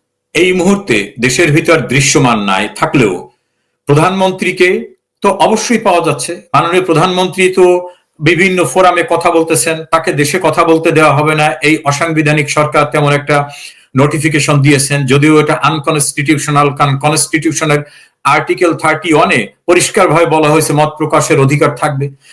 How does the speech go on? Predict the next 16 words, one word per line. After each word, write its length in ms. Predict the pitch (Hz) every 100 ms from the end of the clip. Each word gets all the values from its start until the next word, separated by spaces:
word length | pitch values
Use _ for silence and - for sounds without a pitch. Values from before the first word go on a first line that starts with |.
| - -
এখন 320 | 147 143 165 - _
মহামান্য 720 | 135 175 185 190 190 190 190 190 _ _ _
রাষ্ট্রপতি 580 | 127 160 - 196 196 -
কিন্তু 440 | 185 175 143 139 - -
প্রধানমন্ত্রীর 880 | 156 175 180 180 - 190 185 - - _ _ _ _ _ _ _ _ _ -
কাছ 300 | 170 - -
থেকে 480 | 190 127 95 - _ _ -
অ্যাডভাইসও 520 | 156 160 190 202 196
নিতে 240 | 185 185
পারেন। 340 | 180 175 180 - _ _
আবার 280 | 143 180 180
মহামান্য 400 | 160 180 190 185
রাষ্ট্রপতি 800 | 180 160 - 196 170 156 117 - - -
স্বীয় 460 | - - 214 226
বিবেচনায় 640 | 214 190 180 180 165 147
কিন্তু, 480 | 139 139 - 101 -